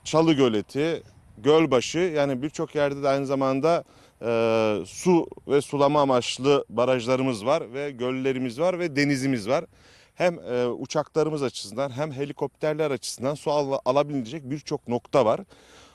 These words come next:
O yüzden örneğin Bursa'da bir helikopter var yangınlara müdahalede. Nereden kalkıyor helikopter? Orman Bölge Müdürlüğü'nün pistinden, yani hemen Orman Bölge Müdürlüğü'nün olduğu noktada etrafında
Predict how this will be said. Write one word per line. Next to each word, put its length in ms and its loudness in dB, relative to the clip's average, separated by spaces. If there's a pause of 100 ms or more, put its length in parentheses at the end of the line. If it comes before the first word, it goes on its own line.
O 140 2
yüzden 240 0
örneğin 300 0
Bursa'da 300 -6
bir 80 -4
helikopter 580 0
var 240 2 (400)
yangınlara 560 0
müdahalede. 640 0
Nereden 380 0
kalkıyor 400 -4
helikopter? 560 -4
Orman 460 -4
Bölge 280 -4
Müdürlüğü'nün 680 -4 (440)
pistinden, 560 -2
yani 220 2
hemen 180 -4
Orman 380 0
Bölge 280 2
Müdürlüğü'nün 960 -2 (380)
olduğu 400 4
noktada 520 2
etrafında 580 -2